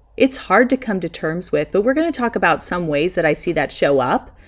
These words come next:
and it might help you to say, "Oh my goodness, maybe I need a little more help with this." Um, one thing is that we will often second guess ourselves, right? So we might do a post that we're really excited about and it falls on dead ears,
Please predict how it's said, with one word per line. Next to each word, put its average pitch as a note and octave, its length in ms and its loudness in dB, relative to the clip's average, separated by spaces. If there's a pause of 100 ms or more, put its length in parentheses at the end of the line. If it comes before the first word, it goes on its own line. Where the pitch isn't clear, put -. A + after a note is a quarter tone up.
(280)
and G#3+ 140 2
it A#3+ 40 4
might C#4 240 4
help A#3+ 400 0
you G#3+ 300 4
to G#3 260 -2
say, F#3+ 380 0
"Oh - 100 0
my A#3+ 160 2
goodness, G3 420 0
maybe F3 240 -2
I F#3 60 0
need F3+ 180 -2
a E3 60 0
little E3 200 0
more D#3+ 160 -4
help D#3+ 280 -2
with D#3 160 -2
this." - 400 -8 (720)
Um, F3+ 440 2
one C4 280 6
thing F3 320 0
is E3 240 -4
that E3 420 2 (300)
we F#3+ 120 -2
will G#3 160 6
often F#3+ 380 2
second E3 420 -6
guess D3 280 -4
ourselves, - 800 -10 (480)
right? D#3 260 -6
So E3+ 140 2
we F#3+ 180 2
might G#3+ 400 4
do G3 160 4
a F3 60 6
post B3+ 640 2
that G#3 200 4
we're G#3 140 4
really G#3 240 4
excited G3 440 2
about F3+ 400 4
and F3 140 -2
it D#3+ 140 -6
falls E3 320 2
on D3 160 2
dead C#3 220 2
ears, A3+ 640 4